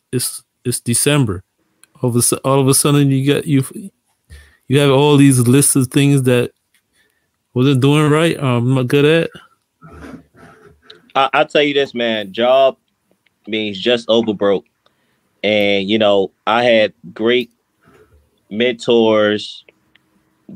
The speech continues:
Speaker 2: Once again, I told you I got two fathers in my life that just emphasize, you know, building, right? Like,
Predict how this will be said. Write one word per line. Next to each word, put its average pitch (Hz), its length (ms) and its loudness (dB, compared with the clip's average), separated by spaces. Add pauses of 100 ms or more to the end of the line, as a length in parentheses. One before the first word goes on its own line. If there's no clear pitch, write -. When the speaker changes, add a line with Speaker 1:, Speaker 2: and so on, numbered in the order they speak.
(280)
Speaker 2:
Once 110 240 -2
again, 104 180 0
I 101 60 2
told 107 260 0
you 107 80 2
I 104 80 4
got 101 200 0
two 117 180 0
fathers 101 480 2
in 104 100 -4
my 104 80 2
life 98 340 0 (640)
that 110 320 0
just - 280 -2
emphasize, 101 1040 0 (220)
you 101 140 -2
know, 87 200 0
building, 107 600 0 (680)
right? 101 480 2 (680)
Like, 98 440 2